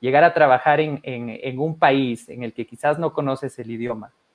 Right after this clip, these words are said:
en el que quizás no conoces la cultura, en el que quizás no tienes la facultad de regularizarte,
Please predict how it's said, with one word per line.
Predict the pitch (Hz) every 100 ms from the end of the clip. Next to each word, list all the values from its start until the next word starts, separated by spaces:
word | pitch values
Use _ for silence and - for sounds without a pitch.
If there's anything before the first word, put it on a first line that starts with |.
| _ _ _ -
en | 127
el | 127
que | 120 127
quizás | 131 151 151
no | 160 156
conoces | 151 143 156 139
la | 127
cultura, | - 113 - 170 151 110 _ _ _ _ _ -
en | 139 127
el | 120
que | -
quizás | - 127 135 143 147 _ _ _ -
no | 135 139
tienes | 156 160
la | 143 123
facultad | 127 - 117 - 135 139
de | 147
regularizarte, | 143 113 113 110 - 151 160 156 139